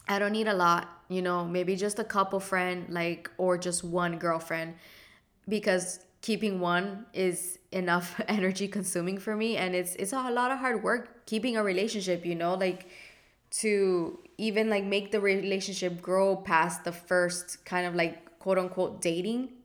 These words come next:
right? You have to keep that friendship going. So it'll be hard for me to, like, juggle friends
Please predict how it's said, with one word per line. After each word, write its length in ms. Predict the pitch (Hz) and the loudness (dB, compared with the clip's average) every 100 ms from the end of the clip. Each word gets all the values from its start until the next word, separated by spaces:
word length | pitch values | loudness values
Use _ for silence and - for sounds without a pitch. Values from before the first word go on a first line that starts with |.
| _ _ | _ _
right? 340 | 185 185 220 190 | 0 2 2 0
You 160 | 190 | -2
have 220 | 185 190 202 | 2 2 2
to 80 | |
keep 280 | 202 214 196 | -2 -4 0
that 240 | 190 180 185 | 0 2 0
friendship 420 | 170 170 175 170 | -2 -2 -6 -2
going. 460 | 175 170 214 247 - - - - - | -2 0 -2 -4 -10 -20 -20 -20 -18
So 680 | - 233 208 196 185 180 - - | -6 2 6 6 6 4 0 -4
it'll 180 | 190 196 | -2 0
be 100 | 196 | 0
hard 280 | 185 180 190 | 2 2 2
for 100 | 180 | -2
me 160 | 175 | -4
to, 140 | 175 175 | -4 -2
like, 420 | 165 165 160 - _ _ 175 | -2 -2 -4 -14 _ _ -4
juggle 440 | 185 175 175 175 | 0 2 2 -2
friends 520 | 175 - 165 160 160 | -2 -2 -2 -2 -6